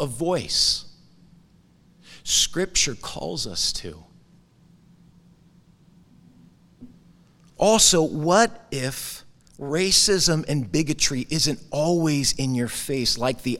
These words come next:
ideology of white supremacy, like we often think, "Oh, of course I'm not bigoted, of course I'm not racist." What if it is more subtle and in the forms of suspicion and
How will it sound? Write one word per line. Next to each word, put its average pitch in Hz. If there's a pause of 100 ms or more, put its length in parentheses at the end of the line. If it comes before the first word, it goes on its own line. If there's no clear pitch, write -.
ideology 113
of 98
white 98
supremacy, 101 (340)
like 135
we 131
often 120
think, 98
"Oh, 226
of 165
course 233
I'm 101
not 95
bigoted, 101
of 110
course 208
I'm 113
not 98
racist." 95 (500)
What 180
if 175
it 139
is 135
more 139
subtle 113 (520)
and 156
in 151
the 131
forms 175
of 139
suspicion - (1000)
and 127